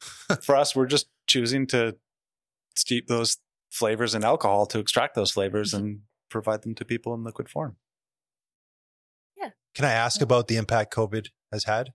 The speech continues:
Speaker 3: Oh, yeah. Um,
Speaker 2: <laughs>
Speaker 1: Like, how, so how did that sort of happen for you guys when that hits?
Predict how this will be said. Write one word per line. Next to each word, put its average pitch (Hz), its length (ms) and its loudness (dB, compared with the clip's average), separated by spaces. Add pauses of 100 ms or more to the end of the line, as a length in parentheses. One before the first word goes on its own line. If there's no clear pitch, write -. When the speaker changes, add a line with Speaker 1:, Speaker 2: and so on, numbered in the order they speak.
(160)
Speaker 3:
Oh, 415 120 4
yeah. 302 280 4 (600)
Um, 220 640 2 (240)
Speaker 2:
<laughs> 139 60 -4
Speaker 1:
Like, 135 140 2
how, 151 240 4
so 135 380 4
how 127 180 4
did 135 100 2
that 113 340 4 (300)
sort 120 240 0
of 104 260 4
happen 113 320 2
for 110 120 -4
you 107 160 0
guys 101 440 2 (360)
when 123 140 2
that 120 180 2
hits? - 480 0